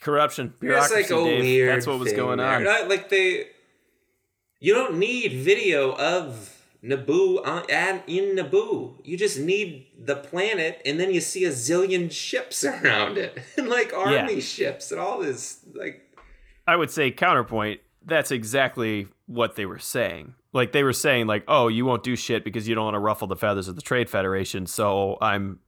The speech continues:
Speaker 1: moving for a vote of no confidence." They, they, it wasn't so much that they're like, "Oh, we don't know." It's like, they fucking knew, wouldn't do anything about it because of the Trade Federation. And that's, that was the conflict that she said, "Okay, well, if you're not gonna do shit, then we're voting for someone else," basically.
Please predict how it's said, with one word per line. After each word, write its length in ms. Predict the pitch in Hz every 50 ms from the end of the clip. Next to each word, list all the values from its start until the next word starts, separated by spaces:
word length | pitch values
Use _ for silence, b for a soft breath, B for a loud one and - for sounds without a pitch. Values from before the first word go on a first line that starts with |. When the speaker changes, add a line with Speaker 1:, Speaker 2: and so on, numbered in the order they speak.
| _ _
Speaker 1:
moving 280 | - 117 113 104 107 98
for 140 | - 107 101
a 60 | 98
vote 200 | 92 101 101 92
of 60 | 90 95
no 120 | 90 95
confidence." 720 | - - 120 120 113 - 101 95 95 95 95 92 - -
They, 240 | - 127 139 135 -
they, 200 | - 170 170 156
it 160 | - 120 147 147
wasn't 340 | 156 170 151 123 139 - -
so 200 | - - 135 123
much 260 | 117 117 117 113 -
that 120 | - 98 -
they're 120 | 104 98
like, 280 | 98 95 92 98 98 - -
"Oh, 200 | - 110 139 131
we 140 | 101 101 104
don't 200 | 110 127 135 139
know." 380 | 160 185 202 190 160 147 147 131
It's 200 | 120 - - -
like, 200 | 127 113 104 -
they 120 | 156 165
fucking 460 | - - - 147 147 - 117 104 107 107
knew, 440 | 127 123 110 98 90 90 90 92 B B B B B B
wouldn't 260 | - 143 151 131 113
do 160 | 104 131 147 147
anything 260 | 135 123 - 117 104
about 280 | 95 85 95 95 98
it 100 | 98 92
because 280 | - 98 - 120 113 104
of 60 | 101
the 60 | 101 92
Trade 380 | - - 117 113 110 104 98 - _ _ _ _ _
Federation. 520 | - 117 107 98 95 90 95 - - 107 104
And 100 | 104 104
that's, 300 | 123 120 120 - - -
that 200 | - 135 135 139 131
was 140 | 117 -
the 80 | - -
conflict 540 | - - - 127 113 - - 98 92 - _
that 220 | - 95 - - _ _ _
she 240 | - - - 120 104
said, 240 | - - 107 98 95
"Okay, 360 | 104 101 - 107 104 95 92 b b b b b b b b
well, 140 | 127 120 113
if 100 | - -
you're 100 | 131 127
not 140 | 127 117 -
gonna 120 | 120 104 95
do 160 | 98 107 104
shit, 340 | - - 101 104 101 - -
then 260 | 98 95 95 98 90
we're 160 | 95 95 95
voting 260 | 92 98 95 92 95 -
for 100 | - 90
someone 280 | - - 98 90 90 90
else," 220 | 87 87 92 -
basically. 560 | - - 98 - - - 123 - - - -